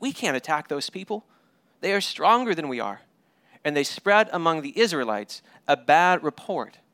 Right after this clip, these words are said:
about the land they had explored. They said, "The land we explored devours those living in it. All the people we saw there are of great size.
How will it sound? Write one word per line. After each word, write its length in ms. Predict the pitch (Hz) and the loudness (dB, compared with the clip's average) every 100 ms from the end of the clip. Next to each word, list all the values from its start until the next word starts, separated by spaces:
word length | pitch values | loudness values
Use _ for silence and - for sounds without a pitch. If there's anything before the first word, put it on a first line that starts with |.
| _ _ _ _ - | _ _ _ _ 0
about 280 | 147 147 | 2 2
the 80 | 139 | 0
land 460 | 123 143 151 151 139 | -2 0 0 0 -2
they 100 | 131 | -2
had 160 | 127 113 | -2 -4
explored. 500 | - - 131 107 - _ _ _ _ _ _ | -6 -10 -10 -10 -14 _ _ _ _ _ _
They 80 | 151 | -4
said, 180 | 214 190 | 0 0
"The 100 | 156 | 0
land 440 | 147 202 214 196 | -2 -4 -2 -2
we 120 | 190 | -2
explored 460 | 180 - - 175 135 | -4 -4 -2 0 0
devours 640 | 139 127 180 226 233 185 | -4 -2 2 4 4 4
those 180 | 160 156 | 0 -2
living 220 | 156 180 | -2 -6
in 80 | 120 | -6
it. 80 | 107 _ _ _ - | -12 _ _ _ 0
All 220 | 196 240 | 6 6
the 80 | 226 | 6
people 320 | - 214 208 | 0 0 0
we 100 | 165 | 0
saw 220 | 165 196 180 | 0 2 4
there 160 | 160 | 4
are 100 | 170 | 4
of 160 | 151 131 | 2 -2
great 380 | 139 185 240 - | -2 0 0 -4
size. 640 | - 226 196 123 113 - | 2 2 2 -2 -6 -16